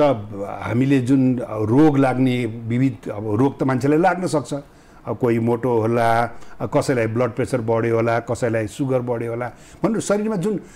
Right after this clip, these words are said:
भोलि गएर ठुल्ठुला रोग लाग्ने जुन कारक तत्त्वहरू छन्, जुन रिस्क फ्याक्टर्सहरू छन्, त्यसलाई समयमै हामीले पत्ता लगाएर त्यसको निराकरण गर्नेतिर लाग्नु पर्ने त्यो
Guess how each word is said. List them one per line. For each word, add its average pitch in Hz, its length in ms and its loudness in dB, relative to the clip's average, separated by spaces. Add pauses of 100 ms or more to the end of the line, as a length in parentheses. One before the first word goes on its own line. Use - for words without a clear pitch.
(220)
भोलि 151 240 0
गएर 220 260 2
ठुल्ठुला 262 400 0
रोग 214 260 4
लाग्ने 196 260 2
जुन 175 180 -2
कारक 175 680 -2
तत्त्वहरू 120 460 0
छन्, 104 260 -4
जुन 131 220 0
रिस्क 156 240 -2
फ्याक्टर्सहरू 113 580 -6
छन्, 165 160 -6 (340)
त्यसलाई 220 200 2
समयमै 196 580 2
हामीले 175 260 2
पत्ता 147 300 0
लगाएर 135 460 0
त्यसको 160 360 0
निराकरण 156 480 2
गर्नेतिर 131 880 0 (720)
लाग्नु 123 480 2 (320)
पर्ने 131 260 2
त्यो 165 240 -2